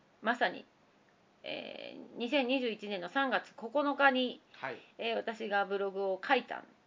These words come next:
Speaker 1: 記事に「目覚め」とか「悟り」という言葉すらも消えると。
Speaker 2: はい。
Speaker 1: だから、あの、すごく表層のこう硬い氷が溶けたら、
Speaker 2: うん。
Speaker 1: だから、あの、まあ、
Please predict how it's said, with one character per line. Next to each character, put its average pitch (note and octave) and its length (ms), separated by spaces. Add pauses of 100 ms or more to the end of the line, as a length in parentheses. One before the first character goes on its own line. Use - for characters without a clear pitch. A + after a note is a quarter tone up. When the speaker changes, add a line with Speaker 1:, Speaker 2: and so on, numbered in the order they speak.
(460)
Speaker 1:
記 A#3+ 220
事 E3+ 120
に B3+ 300
「目 F#3 140
覚 B3+ 180
め」 D4 160
と A#3+ 160
か F3+ 260
「悟 G3+ 280
り」 B3 160
と B3 80
い A#3 100
う A3+ 100
言 B3+ 240
葉 D4+ 140
す C#4+ 140
ら G3+ 80
も D#3 180
消 F3+ 180
え E3 80
る F3 120
と。 - 80
Speaker 2:
は - 60 (720)
い。 - 20
Speaker 1:
だ D4+ 100
か C4+ 160
ら、 C#4+ 400 (380)
あ A#3+ 160
の、 A3 340
す B3 100
ご E4+ 120
く F#4 80 (120)
表 E4 220
層 D#4 160
の D#4 100
こ C#4+ 120
う C4 40
硬 C4+ 260
い A#3 80
氷 G#3+ 440 (880)
が F4 180
溶 F4 120
け E4+ 140
た C4+ 120
ら、 A3+ 300
Speaker 2:
う - 20
ん。 C3+ 220 (1000)
Speaker 1:
だ D4 120
か B3+ 100
ら、 G3 140
あ F3+ 40
の、 E3+ 220
ま A#3+ 120
あ、 F#3+ 100